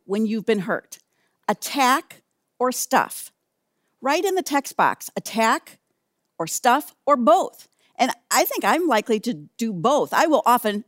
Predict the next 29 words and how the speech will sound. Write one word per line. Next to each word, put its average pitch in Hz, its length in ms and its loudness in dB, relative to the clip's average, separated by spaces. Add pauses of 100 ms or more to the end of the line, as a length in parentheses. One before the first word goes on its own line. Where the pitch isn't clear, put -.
attack. 277 320 -2
I'll 220 140 2
write 247 220 0
all 277 80 2
these 262 260 -4
emails 262 320 0
that 226 120 0
I'll 214 80 2
never 226 240 0
send, 214 500 -2 (460)
and 240 160 2
then 254 140 2
I'll 220 180 4
pull 285 320 2
back 220 500 2 (300)
and 208 180 0
try 240 180 2
to 226 80 2
get 208 240 0
to 220 160 -6
some 214 300 -2
in-between 220 520 -4
place. - 360 -4
But - 180 -16 (640)
write 277 280 0
in 415 100 -4
the 381 100 -4
text - 320 -4
box 98 280 -6